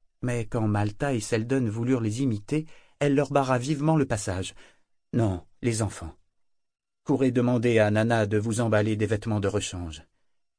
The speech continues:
Malta, va vite dire à la cuisinière qu'elle nous prépare un panier de provisions,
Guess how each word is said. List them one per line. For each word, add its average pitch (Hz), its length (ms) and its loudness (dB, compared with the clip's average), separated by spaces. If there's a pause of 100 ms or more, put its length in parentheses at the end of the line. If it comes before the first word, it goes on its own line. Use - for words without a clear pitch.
(180)
Malta, 127 540 0 (680)
va 135 200 0
vite 160 280 -4
dire 135 260 -2
à 117 40 2
la 107 120 0
cuisinière 120 560 0
qu'elle 127 160 -2
nous 131 100 2
prépare 127 400 0
un 104 80 0
panier 123 280 -2
de 117 100 -2
provisions, 113 500 -4